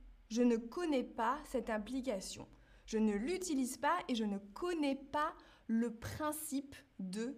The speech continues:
cette application. Bonjour tout le monde, je vois que, euh, certaines personnes utilisent... Euh,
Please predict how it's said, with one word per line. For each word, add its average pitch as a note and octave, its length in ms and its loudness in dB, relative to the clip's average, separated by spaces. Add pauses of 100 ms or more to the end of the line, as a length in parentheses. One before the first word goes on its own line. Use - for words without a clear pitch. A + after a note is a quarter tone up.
(100)
cette G#3+ 320 -4
application. A3+ 880 -4 (320)
Bonjour B3 400 2
tout A#3+ 160 -6
le G3+ 80 -2
monde, B3+ 340 2 (200)
je G#3 180 -2
vois A3+ 380 0
que, C4 360 -2 (360)
euh, G3 640 -2
certaines A#3+ 400 -2
personnes B3 560 0 (400)
utilisent... C4 840 4 (360)
Euh, F#3 520 -2